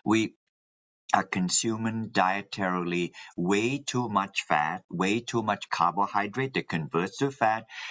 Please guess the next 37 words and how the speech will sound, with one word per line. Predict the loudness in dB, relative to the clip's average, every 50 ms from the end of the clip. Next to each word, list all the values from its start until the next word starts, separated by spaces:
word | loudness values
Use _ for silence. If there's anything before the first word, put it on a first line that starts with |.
| -6 0 2
way | 2 2 2
too | 0 -2 -4 -4 -2
much | -2 -2 -2 -2 -4 -4
fat | 0 2 4 4 4 2 -2 -6 -12 -12 -10
that | -2 0 0 0 0 0 -2
the | -4
body | 0 2 2 2 2 0 -2 -4 -6
cannot | -6 -6 -4 -2 -2 0 2 2 2 2 0 -2 -6
handle. | -10 -4 0 0 0 0 -2 -4 -6 -8 -8 -8 -12 _ -20 -12 -4
So | 0 0 2
when | 2 0 -2
it | -2 -4 -4
cannot | -2 -2 0 2 2 2 0 0 -2
handle, | -2 -2 0 0 0 0 0 0 0 0 -2 -4 -10 -16 -10 -4
it | -2 0 0
makes | 0 0 0 0 0 -2 -4 -4 -2
the | -2 -2
liver | 0 0 0 0 0 0 0 0 0 -2 -4
fatty. | -4 0 0 0 2 0 -2 -6 -6 -6 -4 -2
I, | -2 -2 -2 -6 _ -2
I | -2 -2
can | 0 -2 -4 -4 -4 -4
explain | -4 -4 -4 -2 0 0 0 0 -2
if | -4 -2 0 0
you | 0 0
need | 0 -2 -2 -2 -4 -4
to | -4 -2
later | 0 0 0 0 -2 -2 -4 -6 -10 -8 -4
why | -2 0 2 2 2 2 2 0 0 -2 -2
does | -4 -4 -2 -2 -2 -2
the | -4 -2
fat | 0 0 0 0 0 -6 -16 -12 -4 -2
stick | -2 0 2 2 2 2 0
in, | 0 0 -2 -4 -4
into | -4 -2 -2 0 0 -2 0
the | 0 0
liver. | 0 0 0 0 0 0 -2 -2